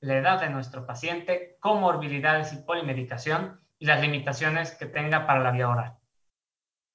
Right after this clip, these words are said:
¿Qué elementos podemos agregar a esta toma de decisiones? El objetivo deseado,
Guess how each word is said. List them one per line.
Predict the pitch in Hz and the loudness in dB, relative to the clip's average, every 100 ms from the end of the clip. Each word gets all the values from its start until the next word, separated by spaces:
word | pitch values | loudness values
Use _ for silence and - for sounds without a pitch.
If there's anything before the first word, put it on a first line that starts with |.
| _ _ _ _ _ | _ _ _ _ _
¿Qué | 190 226 | 2 2
elementos | 220 196 202 202 220 214 | 2 0 -2 -6 -8 -10
podemos | - 160 160 226 226 165 | -2 2 4 2 0 0
agregar | 143 139 143 | 0 4 4
a | 151 | 4
esta | 151 151 | 0 -4
toma | 151 151 | -4 -4
de | 143 | -4
decisiones? | 131 127 165 196 220 - - | -6 -4 -4 -4 -10 -14 -6
El | 156 | -2
objetivo | 151 - - 196 202 170 | -2 -4 -8 -6 -2 0
deseado, | 131 143 139 190 240 | 0 2 2 2 -6